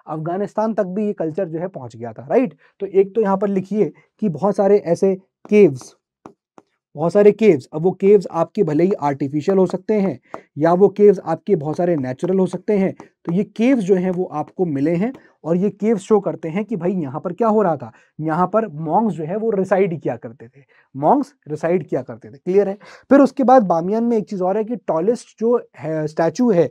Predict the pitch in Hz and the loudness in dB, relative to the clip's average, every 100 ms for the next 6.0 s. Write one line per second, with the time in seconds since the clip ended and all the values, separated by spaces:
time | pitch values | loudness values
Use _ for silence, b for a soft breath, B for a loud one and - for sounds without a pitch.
0 | b b b - 170 240 - 165 175 156 | b b b 4 6 6 4 -2 0 8
1 | 240 233 208 170 190 147 - b - 135 | 8 8 2 -2 -2 -8 -8 b -12 2
2 | 208 196 135 160 220 - 247 247 220 180 | 4 4 0 -2 -2 0 -2 0 0 -2
3 | 156 214 202 196 185 170 208 202 175 131 | -2 -2 -2 -2 -2 0 0 0 -2 -6
4 | _ - 175 226 233 190 196 143 139 123 | _ -4 -2 2 0 0 -6 -8 -8 -12
5 | 120 135 139 220 202 185 185 170 156 170 | -12 -12 -8 -4 0 0 0 -8 -8 -14